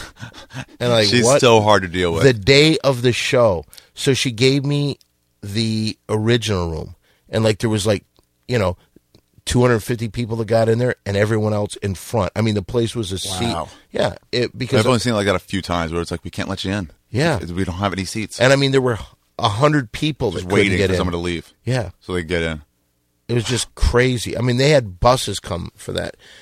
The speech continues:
Speaker 2: She
Speaker 1: And
Speaker 2: left for me when we had, we had a sketch show, a bunch of us,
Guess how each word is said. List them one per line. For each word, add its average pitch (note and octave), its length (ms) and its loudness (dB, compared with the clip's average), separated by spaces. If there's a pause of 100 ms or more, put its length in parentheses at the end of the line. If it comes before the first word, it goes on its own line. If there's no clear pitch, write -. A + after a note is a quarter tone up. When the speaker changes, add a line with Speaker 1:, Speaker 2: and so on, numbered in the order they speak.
(160)
Speaker 2:
She - 120 -4
Speaker 1:
And B2 80 6
Speaker 2:
left A2+ 160 4
for G#2 80 -4
me G2+ 120 0
when F#2 100 -4
we F#2 80 0
had, F#2 120 0
we F#2+ 80 -4
had F2+ 60 -2
a F2 60 -2
sketch - 280 -4
show, G2+ 320 -2
a - 60 -16
bunch F#2 200 -6
of F#2+ 80 -8
us, G2 280 -4